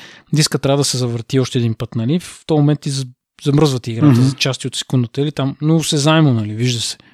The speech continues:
Speaker 1: Докато на PlayStation четири не съм срещал подобен проблем и мисля, че е оптимизирано точно по този начин, с някакъв, някаква форма на буфер.
Speaker 2: Мгм. Да. Но вече, както каза ти, като искаш,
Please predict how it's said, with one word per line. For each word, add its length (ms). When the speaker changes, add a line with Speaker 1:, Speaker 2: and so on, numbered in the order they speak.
Speaker 1:
Докато 420
на 120
PlayStation 600
четири 280
не 100
съм 220
срещал 600
подобен 420
проблем 360
и 100
мисля, 240
че 300
е 80
оптимизирано 600
точно 300
по 80
този 200
начин, 240
с 160
някакъв, 400
някаква 340
форма 380
на 140
буфер. 420
Speaker 2:
Мгм. 240
Да. 220
Но 200
вече, 220
както 220
каза 200
ти, 200
като 220
искаш, 400